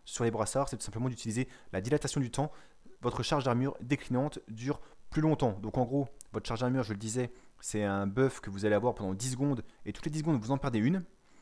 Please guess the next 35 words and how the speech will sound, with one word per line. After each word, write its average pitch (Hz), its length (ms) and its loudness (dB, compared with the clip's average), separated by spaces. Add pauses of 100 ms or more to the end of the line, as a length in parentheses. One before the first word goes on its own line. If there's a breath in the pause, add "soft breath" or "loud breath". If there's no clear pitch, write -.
(220 loud breath)
Et 110 140 4
avec 131 400 2 (160)
une 208 140 6
dilatation 170 360 0
du 151 80 -2
temps 147 180 -2
élémentaire, 120 420 -2
vous 110 100 -6
passez 120 260 -2
de 107 100 -2
dix 139 400 -2
à 151 60 -2
quinze 147 180 -4
secondes, 123 340 0 (380 loud breath)
et 123 60 4
avec 120 220 4
deux, 151 180 2
de 131 100 -2
dix 139 360 -4
à 120 100 0
dix-huit 147 240 -4
secondes. 107 380 -2 (280 loud breath)
Donc 107 140 -6
moi, 151 400 2
j'en 131 160 2
ai 165 60 4
mis 135 120 4
deux, 143 180 0 (220 loud breath)
avec 101 220 -4
trois, - 180 -4
vous 107 120 -6
passez - 280 -4
à 123 80 -4
vingt 123 160 0
secondes. 113 320 -2